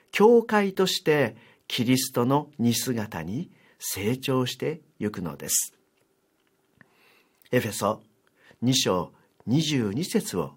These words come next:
お読みします。「キリストにおいて、あなた方も共に立てられ、霊の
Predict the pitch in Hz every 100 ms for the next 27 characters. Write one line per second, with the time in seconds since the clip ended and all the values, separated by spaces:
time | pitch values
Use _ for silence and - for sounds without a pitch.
0 | _ - 69 73 - - - - - _
1 | _ _ _ _ _ _ _ _ _ _
2 | _ _ _ _ - - 165 240 - 226
3 | 196 185 113 107 71 - _ _ _ _
4 | _ _ - - 135 156 156 156 151 123
5 | 117 117 127 156 170 170 _ - 98 101
6 | 127 127 131 104 - _ _ _ _ _
7 | _ _ _ _ - 139 156 131 120